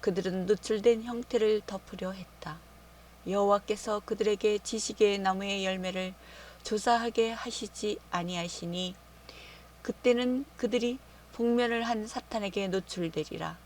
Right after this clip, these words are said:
그는 그들이 과일을 만지지 않으면 완벽하게 안전할 것이라는 것을 알고 있었다.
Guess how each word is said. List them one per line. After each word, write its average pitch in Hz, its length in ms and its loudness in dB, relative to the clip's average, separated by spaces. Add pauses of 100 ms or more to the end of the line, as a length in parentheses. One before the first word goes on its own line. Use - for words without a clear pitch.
(540)
그는 180 280 0
그들이 185 340 4
과일을 180 520 0
만지지 180 600 0
않으면 175 480 -2 (400)
완벽하게 226 720 4
안전할 233 480 -4
것이라는 214 540 -2
것을 208 300 -6
알고 175 380 -4 (340)
있었다. - 560 -10